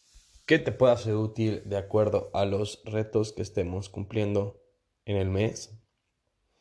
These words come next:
Y pues también para hablar sobre nuestras experiencias, nuestras expectativas y compartir también lo que ustedes me vayan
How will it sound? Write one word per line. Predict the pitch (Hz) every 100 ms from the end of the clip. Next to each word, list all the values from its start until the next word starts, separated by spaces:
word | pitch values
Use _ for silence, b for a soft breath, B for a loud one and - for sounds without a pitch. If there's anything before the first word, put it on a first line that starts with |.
| b b b b -
Y | 110 117 117
pues | 117 104 98 98
también | 95 95 104 104
para | 101 85
hablar | 92 92 95
sobre | - 90 90 85 87 - _ _ _ _ _ _ _
nuestras | 104 107 107 101
experiencias, | 95 95 92 92 - 90 87
nuestras | 92 98 95
expectativas | 92 - 87 - 87 95 95 92 92 - b b b b _ -
y | - 90 92 92 90 -
compartir | 92 87 90 123 131
también | 107 95 95 90
lo | 95
que | -
ustedes | 95 - 113 110 107 107
me | 90
vayan | 87 87 87 90